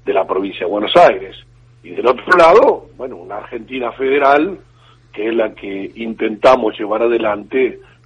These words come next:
con el presidente, con la vicepresidenta y con las leyes que ha sancionado el Congreso Nacional. Entonces, ellos siempre van a querer más concentración de recursos en la ciudad de Buenos Aires, se le aumentó la coparticipación a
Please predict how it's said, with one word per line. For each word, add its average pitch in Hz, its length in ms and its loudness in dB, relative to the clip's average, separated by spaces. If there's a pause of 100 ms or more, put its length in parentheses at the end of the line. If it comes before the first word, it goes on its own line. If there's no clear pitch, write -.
con 107 220 -6
el 107 120 -6
presidente, 117 760 0
con 98 140 -2
la 98 60 -2
vicepresidenta 104 1200 -2 (320)
y 98 120 -10
con 107 160 0
las 107 120 0
leyes 113 380 2
que 117 140 -2
ha 110 120 -2
sancionado 101 520 -2
el 92 40 -6
Congreso 90 520 -6
Nacional. 139 540 2
Entonces, 135 500 -2 (480)
ellos 165 380 4
siempre 190 340 2
van 117 200 -10
a 110 120 -16
querer 110 540 -12 (400)
más 135 300 2
concentración 120 960 -6
de 123 80 -2
recursos 113 760 -2 (460)
en 104 100 -8
la 104 120 -2
ciudad 113 220 2
de 110 40 4
Buenos 113 300 2
Aires, 170 400 4 (720)
se 107 120 -2
le 104 80 -4
aumentó 107 400 0
la 113 140 4
coparticipación 107 920 -4
a 95 40 -4